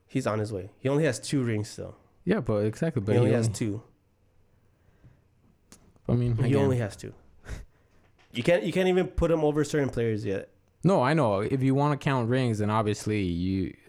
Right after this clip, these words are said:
Speaker 2: there's always that argument, like, who can you put just rings? 'Cause then you could say basically Derek Fisher. He's like,
Speaker 1: No,
Speaker 2: he
Speaker 1: but,
Speaker 2: has
Speaker 1: but even
Speaker 2: championships.
Speaker 1: Jordan had, like, defensive player of the years, like,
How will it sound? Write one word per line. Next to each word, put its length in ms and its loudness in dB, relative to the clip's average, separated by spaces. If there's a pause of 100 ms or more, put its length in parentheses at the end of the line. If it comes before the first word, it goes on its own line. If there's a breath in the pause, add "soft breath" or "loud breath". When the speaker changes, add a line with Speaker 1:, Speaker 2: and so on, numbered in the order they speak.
Speaker 2:
there's 260 -2
always 200 0
that 160 0
argument, 400 0
like, 180 -6
who 640 0 (400 soft breath)
can 120 2
you 100 0
put 380 0
just 280 -2
rings? 440 -2
'Cause 140 -2
then 100 0
you 60 -4
could 140 -4
say 260 -2
basically 840 -2
Derek 300 -6
Fisher. 520 -6
He's 260 -10
like, 120 -6
Speaker 1:
No, 160 0
Speaker 2:
he 60 0
Speaker 1:
but, 80 4
Speaker 2:
has 140 -2
Speaker 1:
but 100 2
even 100 2 (120)
Speaker 2:
championships. 160 -2
Speaker 1:
Jordan 260 2
had, 260 -2
like, 240 -4
defensive 460 -4
player 220 -2
of 60 -2
the 100 -2
years, 540 -2
like, 240 -6